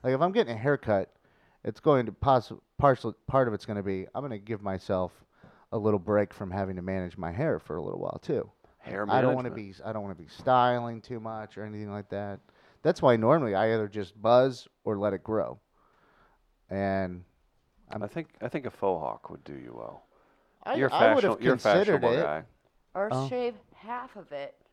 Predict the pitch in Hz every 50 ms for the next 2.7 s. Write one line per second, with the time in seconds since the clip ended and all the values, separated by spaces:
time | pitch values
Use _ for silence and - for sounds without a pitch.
0 | _ - 139 160 165 - _ _ _ _ _ _ _ _ _ _ _ _ _ _
1 | _ _ _ _ _ - 113 107 107 107 104 107 110 110 107 107 78 80 110 113
2 | 127 135 131 143 139 147 160 185 196 196 196 - 180 180